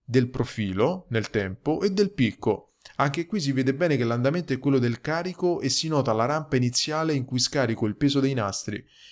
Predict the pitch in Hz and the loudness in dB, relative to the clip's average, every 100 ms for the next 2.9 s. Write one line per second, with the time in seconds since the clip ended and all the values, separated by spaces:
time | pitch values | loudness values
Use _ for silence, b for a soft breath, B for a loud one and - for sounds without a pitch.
0 | B 127 123 139 160 175 113 104 - 123 | B 2 6 6 4 2 0 2 2 0
1 | 123 143 - 113 - 127 123 123 127 123 | 0 -2 -2 -4 -4 -2 0 0 -2 -2
2 | 123 127 123 123 131 123 98 92 104 | -2 -2 -4 -2 -2 -2 -4 -6 -10